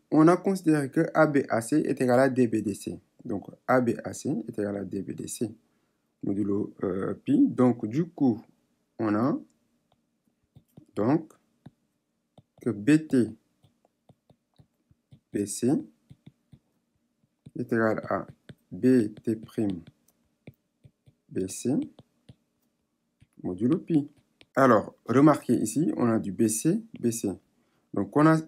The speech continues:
quand on a cette égalité-là d'angle orienté, modulo, modulo pi, cela veut dire que,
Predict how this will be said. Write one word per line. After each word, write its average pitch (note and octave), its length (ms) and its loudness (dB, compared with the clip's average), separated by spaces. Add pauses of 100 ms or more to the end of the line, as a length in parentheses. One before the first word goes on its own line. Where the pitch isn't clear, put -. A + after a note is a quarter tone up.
(220)
quand E3+ 240 0
on D#3+ 80 4
a C#3+ 100 2
cette - 240 -10
égalité-là A#2+ 640 0 (160)
d'angle A2+ 500 0
orienté, F#2+ 460 -4 (180)
modulo, G#2 540 -2
modulo G#2 340 -4
pi, G3+ 320 -2 (480)
cela C3+ 520 4
veut C#3 200 4
dire B2 360 -2
que, A3+ 320 2